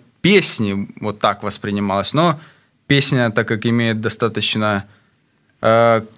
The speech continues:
какое-то популярное звучание по своей самой структуре, она звучит очень часто даже,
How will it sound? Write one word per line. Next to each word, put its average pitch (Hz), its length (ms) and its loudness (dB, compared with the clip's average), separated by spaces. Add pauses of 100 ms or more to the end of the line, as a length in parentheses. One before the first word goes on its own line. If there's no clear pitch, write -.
(340)
какое-то 131 460 2
популярное 151 680 2
звучание 160 580 0
по 113 220 0
своей 117 720 2
самой 127 380 -2
структуре, 110 600 -2
она 104 160 -2
звучит 120 680 -4 (140)
очень 113 260 -2
часто 101 600 0
даже, 104 580 -2